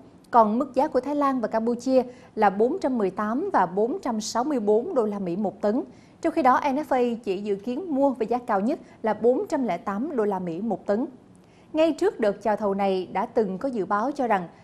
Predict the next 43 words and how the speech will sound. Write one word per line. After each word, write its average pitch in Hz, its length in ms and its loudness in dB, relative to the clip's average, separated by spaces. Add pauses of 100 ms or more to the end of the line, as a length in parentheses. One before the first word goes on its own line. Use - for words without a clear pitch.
phiên 330 200 0
chào 262 120 2
thầu 208 280 2
với 214 120 -2
khối 330 180 0
lượng 175 200 -2
thấp - 160 0 (260)
chỉ 208 240 -2
một 233 260 -2
trăm 285 200 0
ngàn 190 220 -4
tấn 240 260 -2
của 311 100 -4
Philippines 240 520 -2 (180)
lần 214 180 2
này 185 200 -2 (220)
là 240 120 4
nhằm 226 240 2
tạo 196 180 0
áp 320 180 -2
lực 208 140 2 (120)
buộc 202 340 2
các 302 140 -6
nước 320 120 -2
xuất 359 140 -4
khẩu 180 240 2
phải 262 160 -4
hạ 202 300 -6
giá 226 80 -6
gạo 196 220 -2
bán 202 180 -4
ra. 208 180 2 (500)
Tính 370 200 2
từ - 60 2
đầu 233 140 4
năm 262 180 0
đến 302 160 4
nay, 269 220 2
Việt 208 160 -4
Nam 226 240 -2
đã 190 80 2
xuất 247 200 -6
sang 226 220 -4